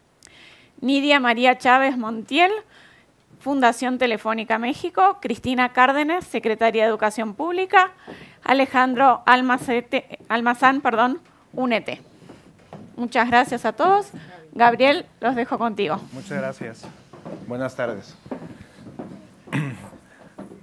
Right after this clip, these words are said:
Speaker 2: Bueno, como comentaba, el, el panel, eh, que, que queremos aquí compartir con ustedes, creo que hay mucha experiencia desde distintos ámbitos y desde distintos focos,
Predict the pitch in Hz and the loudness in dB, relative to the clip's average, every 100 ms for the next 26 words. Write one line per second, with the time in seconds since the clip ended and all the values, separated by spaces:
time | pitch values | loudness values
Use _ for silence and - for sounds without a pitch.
0 | - _ _ - 143 143 147 143 131 127 | -20 _ _ -2 2 2 0 0 0 0
1 | 139 135 131 143 156 170 165 123 120 117 | -2 0 2 6 6 6 4 0 -2 -4
2 | 120 123 117 - 139 143 151 151 - 117 | -4 -6 -2 0 2 2 0 -4 -6 -6
3 | 107 107 107 95 - _ _ - 113 110 | -6 -8 -14 -18 -20 _ _ -16 -10 -8
4 | 107 107 104 107 123 _ 113 107 117 127 | -6 -8 -10 -14 -20 _ -8 -2 -2 0
5 | 131 - 107 123 123 117 - - 127 120 | -2 -6 -6 -4 -4 -4 -8 -6 -4 -2
6 | 117 127 120 131 117 - 120 120 123 120 | -4 -4 -6 -6 -6 -6 -6 -6 -8 -8
7 | 117 117 117 117 120 117 110 - 117 120 | -6 -4 -6 -6 -4 -2 -4 -8 -6 -4
8 | 127 127 139 127 117 110 101 - 127 120 | -4 -4 -2 -2 -4 -10 -14 -12 -12 -8
9 | 131 123 - - - - - 147 147 143 | -8 -10 -16 -20 -20 -20 -4 0 2 0
10 | 139 143 - 123 120 110 113 113 113 - | -2 -6 -6 -6 -4 -4 -6 -6 -8 -8
11 | 135 131 143 - - 143 143 147 160 | -8 -6 -8 -8 -2 -2 0 -4 -6